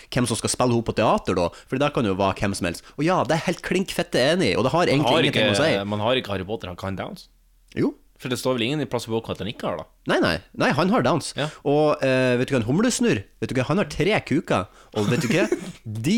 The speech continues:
Speaker 1: bruker han til å
Speaker 2: Og alle
Speaker 1: pule
Speaker 2: de er
Speaker 1: Rom
Speaker 2: pedofile.
Speaker 1: med.
Speaker 2: Alle
Speaker 1: Ja,
Speaker 2: de
Speaker 1: alle de
Speaker 2: kukene er
Speaker 1: kukene
Speaker 2: pedofile.
Speaker 1: er pedofile.
Speaker 2: Ja.
Speaker 1: Og vet du hva, han har en hund med tre hau, og det, den hunden, den suger de tre kukene hans hver eneste kveld, fordi at han er
Speaker 2: Smører de med leverpostei,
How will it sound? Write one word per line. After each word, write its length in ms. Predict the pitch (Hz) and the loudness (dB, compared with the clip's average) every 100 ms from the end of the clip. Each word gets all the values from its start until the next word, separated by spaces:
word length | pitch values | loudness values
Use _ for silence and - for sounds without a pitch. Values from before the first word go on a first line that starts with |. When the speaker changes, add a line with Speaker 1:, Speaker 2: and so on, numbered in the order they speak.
| 233 | 2
Speaker 1:
bruker 380 | 117 127 196 110 | 2 0 2 2
han 100 | 143 | 2
til 140 | 165 202 | 0 0
å 20 | |
Speaker 2:
Og 80 | 160 | 2
alle 160 | 151 190 | 4 4
Speaker 1:
pule 160 | 151 - | 4 4
Speaker 2:
de 60 | |
er 80 | 110 | 4
Speaker 1:
Rom 160 | 147 190 | 4 4
Speaker 2:
pedofile. 220 | 113 85 | 4 2
Speaker 1:
med. 140 | 101 - | -2 0
Speaker 2:
Alle 80 | - | 2
Speaker 1:
Ja, 80 | 139 | 2
Speaker 2:
de 80 | 123 | 4
Speaker 1:
alle 160 | 180 214 | 4 4
de 80 | |
Speaker 2:
kukene 140 | 120 101 | 2 2
er 100 | 107 | 2
Speaker 1:
kukene 160 | 101 | 0
Speaker 2:
pedofile. 240 | 98 90 87 | 0 -2 -4
Speaker 1:
er 80 | - | -10
pedofile. 320 | 85 82 - - | -12 -12 -14 -14
Speaker 2:
Ja. 80 | 92 - _ _ _ _ 123 | -14 -14 _ _ _ _ -2
Speaker 1:
Og 80 | 120 | 0
vet 80 | |
du 60 | 113 | 2
hva, 80 | 113 | 2
han 160 | 117 131 | 2 2
har 140 | 139 | 0
en 100 | 98 170 | 0 0
hund 180 | 185 | 2
med 160 | 90 - | 0 0
tre 240 | 120 143 107 | 0 0 2
hau, 80 | 143 101 - _ _ _ | 0 -2 -6 _ _ _
og 160 | 101 | -2
det, 140 | 127 165 92 - _ _ - | 0 2 0 -6 _ _ -2
den 200 | 165 95 | 0 0
hunden, 300 | 101 135 92 | 2 0 2
den 80 | 107 | 0
suger 640 | - - - 185 117 - 87 | -2 -4 0 0 0 -2 -4
de 140 | 117 | -4
tre 240 | - 110 110 | -2 -2 -2
kukene 400 | - 123 131 92 | -2 -2 -2 -2
hans 160 | 82 - - - | -4 -8 -14 -6
hver 480 | 120 120 151 - - | -2 2 2 0 0
eneste 460 | 113 131 143 - 85 | 0 0 0 -4 -2
kveld, 240 | 113 110 | -2 -2
fordi 220 | - 92 92 | -2 -4 -2
at 80 | 139 | 0
han 160 | 156 | 2
er 140 | 95 139 | 2 2
Speaker 2:
Smører 160 | 156 | 2
de 80 | 117 | 0
med 160 | 110 107 | 0 -2
leverpostei, 320 | 131 131 | -2 -2